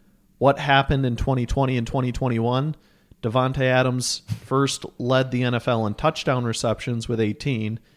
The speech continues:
and then in twenty-one led the N F L in receptions and receiving yards.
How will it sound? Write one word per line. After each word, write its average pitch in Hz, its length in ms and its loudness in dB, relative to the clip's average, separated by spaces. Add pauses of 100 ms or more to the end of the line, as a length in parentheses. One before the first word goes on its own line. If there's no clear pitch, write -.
(280)
and 110 160 -4
then 110 140 0
in 107 100 -2
twenty-one 123 840 0
led 113 220 0
the 113 140 0
N 110 80 0
F 110 160 -2
L 110 220 2
in 107 280 -4
receptions 110 920 -2 (120)
and 107 240 -2
receiving 107 500 -2
yards. 127 600 -4